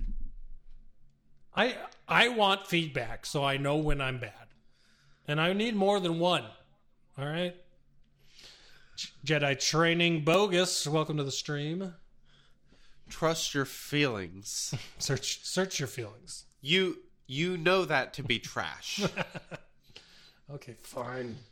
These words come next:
Speaker 2: <sighs> I swear. All right.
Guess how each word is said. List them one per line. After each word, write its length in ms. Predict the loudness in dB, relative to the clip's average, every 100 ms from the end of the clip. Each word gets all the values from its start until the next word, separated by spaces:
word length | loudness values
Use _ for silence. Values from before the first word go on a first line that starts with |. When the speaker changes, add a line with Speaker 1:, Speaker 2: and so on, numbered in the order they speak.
| _ _ _ _
Speaker 2:
<sighs> 400 | _ _ -20 -12
I 640 | -6 -4 -4 -4 -6 -8 -10 -14 -14
swear. 800 | -12 -12 -14 -12 -12 -12 -12 -16 _ 2
All 160 | 6 8
right. 260 | 6 0